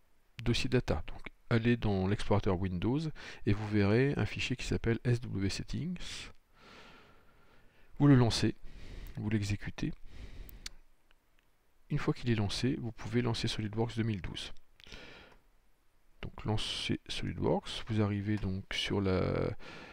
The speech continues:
la page principale de SolidWorks et là nous allons faire un nouveau fichier. Donc là, si vous avez fait le S W Settings, vous devez trouver des modèles deux mille douze. Vous allez choisir pièce.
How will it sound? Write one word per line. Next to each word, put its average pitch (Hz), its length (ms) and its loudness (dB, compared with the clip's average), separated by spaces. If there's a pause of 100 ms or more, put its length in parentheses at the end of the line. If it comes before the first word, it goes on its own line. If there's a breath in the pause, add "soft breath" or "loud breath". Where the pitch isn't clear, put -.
(520 loud breath)
la 95 100 4
page - 240 2
principale - 400 0
de 98 80 -2
SolidWorks 90 600 -2
et 117 40 2
là 120 140 8
nous 117 200 2
allons 92 180 2
faire 120 340 0 (160)
un 127 120 4
nouveau 117 380 -2 (680 loud breath)
fichier. - 500 -4 (220)
Donc 90 200 -4
là, 120 140 6
si - 140 -2
vous 104 140 0
avez 98 280 2
fait - 220 -2
le 107 120 2
S 110 120 2
W 104 240 0
Settings, 139 500 -4
vous 107 60 -8
devez 107 180 0
trouver - 240 0
des 107 100 0
modèles 104 320 0
deux 113 100 -4
mille 107 140 -4
douze. - 320 -6 (800 loud breath)
Vous 101 80 -2
allez 98 140 4
choisir 98 420 0 (320)
pièce. - 440 6